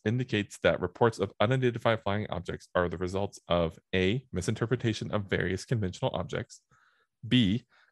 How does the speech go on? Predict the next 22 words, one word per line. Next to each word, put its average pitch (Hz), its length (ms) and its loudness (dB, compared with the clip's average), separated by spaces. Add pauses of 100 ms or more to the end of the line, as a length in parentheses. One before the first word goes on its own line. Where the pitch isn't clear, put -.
a 107 100 6
mild 95 380 4
form 92 300 0
of 95 160 -4
mass 85 300 -2
hysteria 101 680 0
or 87 360 0
war 107 280 4
nerves, 85 440 -2 (640)
C, 110 520 2 (240)
individuals 151 600 2
who 120 100 -4
fabricate 117 540 0
such - 220 -4
reports 120 360 -2
to - 80 -20 (100)
per-, - 120 -8 (120)
to 113 100 -2
perpetrate - 560 0
a 98 80 2
ho-, 127 420 0
hoax - 440 -2